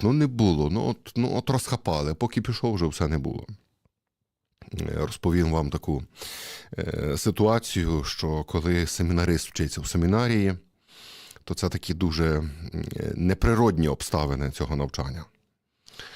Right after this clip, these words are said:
Неприродні в плані, що жодні студенти не мають таких, е, м,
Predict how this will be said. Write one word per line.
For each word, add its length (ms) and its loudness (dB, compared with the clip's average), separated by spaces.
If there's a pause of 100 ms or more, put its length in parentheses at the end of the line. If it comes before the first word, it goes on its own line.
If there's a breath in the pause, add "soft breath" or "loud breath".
(320 loud breath)
Неприродні 560 4
в 80 0
плані, 540 2
що 580 2
жодні 420 2
студенти 540 0
не 120 4
мають 540 2
таких, 680 -2
е, 20 -2
м, 880 -4